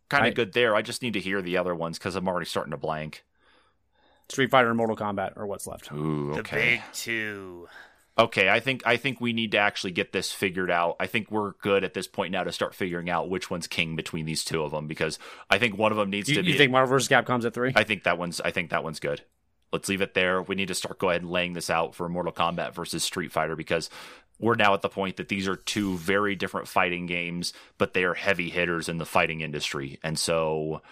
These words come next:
Speaker 1: I-, I'm pretty certain that Preston, for a fact, you know, at least with the way you've talked over the life of this podcast, that, that Mortal Kombat is really
Speaker 2: Hands
Speaker 1: your
Speaker 2: down,
Speaker 1: side.
Speaker 2: not even close. You're
Speaker 1: Yeah,
Speaker 2: right.
Speaker 1: and for you, Kyle, it's definitely you're in Capcom's realm with Street Fighter.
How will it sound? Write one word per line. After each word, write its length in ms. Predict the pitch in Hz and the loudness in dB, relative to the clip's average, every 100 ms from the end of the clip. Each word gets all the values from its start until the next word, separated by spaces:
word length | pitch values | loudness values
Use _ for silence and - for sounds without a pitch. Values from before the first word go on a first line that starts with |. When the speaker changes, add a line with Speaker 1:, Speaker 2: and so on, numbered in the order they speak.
| - - _ _ _ _ | -20 -20 _ _ _ _
Speaker 1:
I-, 120 | - - | -12 2
I'm 280 | 208 208 190 _ _ _ _ | 4 4 -2 _ _ _ _
pretty 340 | - 139 135 123 | -2 2 2 0
certain 480 | - 113 117 123 | 0 0 0 -2
that 220 | 107 98 - _ _ _ | 2 2 0 _ _ _
Preston, 420 | - 104 101 113 104 | 2 2 2 -2 -2
for 180 | 110 | 2
a 60 | 101 | 2
fact, 400 | - 98 95 - | 4 4 4 0
you 80 | 90 | -2
know, 100 | 87 | 0
at 80 | 95 | 0
least 180 | 90 | -2
with 100 | 92 | -4
the 60 | 87 | -2
way 120 | 87 | -2
you've 160 | 82 - | -2 2
talked 320 | 101 92 - | 2 4 0
over 320 | 87 85 85 | -4 -2 -4
the 320 | 82 85 82 - - - - | 0 0 0 -4 -20 -14 0
life 260 | 98 98 | 2 2
of 100 | 95 | 2
this 160 | 92 87 | -2 0
podcast, 600 | 87 87 - 85 85 - | 0 0 0 0 -2 -2
that, 180 | 90 - _ _ _ _ - | -2 -2 _ _ _ _ -4
that 160 | 92 104 | -2 0
Mortal 240 | 107 98 | 0 0
Kombat 460 | - 95 95 90 87 | 4 4 4 2 2
is 140 | 82 | 0
really 140 | 104 | 4
Speaker 2:
Hands 160 | 139 147 | 4 4
Speaker 1:
your 120 | 131 | 4
Speaker 2:
down, 100 | 131 | 4
Speaker 1:
side. 140 | 127 123 | 6 6
Speaker 2:
not 40 | |
even 140 | 127 | 4
close. 340 | 131 110 107 - | 2 0 -2 2
You're 120 | 104 | 4
Speaker 1:
Yeah, 40 | 95 | 4
Speaker 2:
right. 40 | |
Speaker 1:
and 100 | 92 | 2
for 160 | - 101 | -2 -4
you, 300 | 95 107 101 | 0 0 0
Kyle, 380 | - 90 90 87 | 2 4 2 0
it's 120 | - | 0
definitely 520 | 101 - 101 - 92 | 0 0 -4 -4 -4
you're 260 | 85 92 82 | -2 0 -2
in 80 | |
Capcom's 640 | 80 87 80 - 85 82 78 | -4 -2 -2 0 -2 -2 -2
realm 220 | 85 76 | -2 -2
with 140 | 76 - | -4 -6
Street 260 | 82 78 | -6 -6
Fighter. 400 | - - - - | -6 -6 -8 -16